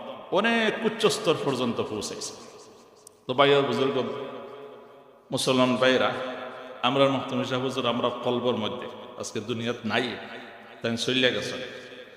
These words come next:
আমার ওয়ালিদ সাহেব রহমতুল্লাহ আলাইহি চিন্তা তো খালিরগড় আমারে হই দাও বেটা, লিখিত আছে। বলে, "তোর মহতমিম সাহেব আমারে হইছেন, ফয়সলের বাপ ডরাইও না। ফয়সলের বাপ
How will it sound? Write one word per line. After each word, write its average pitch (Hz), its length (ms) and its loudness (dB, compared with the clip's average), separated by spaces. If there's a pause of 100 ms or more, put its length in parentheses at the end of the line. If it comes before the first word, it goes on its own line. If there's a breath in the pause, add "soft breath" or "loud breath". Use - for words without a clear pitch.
(140)
আমার 127 220 4
ওয়ালিদ 127 280 6
সাহেব 135 260 0
রহমতুল্লাহ 120 480 -2
আলাইহি 104 200 0 (920)
চিন্তা 135 280 2
তো 92 180 -2 (380)
খালিরগড় 104 580 -4 (720)
আমারে 143 240 4
হই 135 160 4
দাও 127 200 4
বেটা, 131 200 2 (640)
লিখিত 104 320 -10
আছে। - 140 -20 (480)
বলে, 117 100 -2
"তোর 165 220 0
মহতমিম 156 360 0
সাহেব 151 220 0
আমারে 135 180 2
হইছেন, 123 340 -4
ফয়সলের 131 360 2
বাপ 135 200 0
ডরাইও 120 320 4
না। 120 180 -2 (1600)
ফয়সলের 151 400 8
বাপ 180 280 12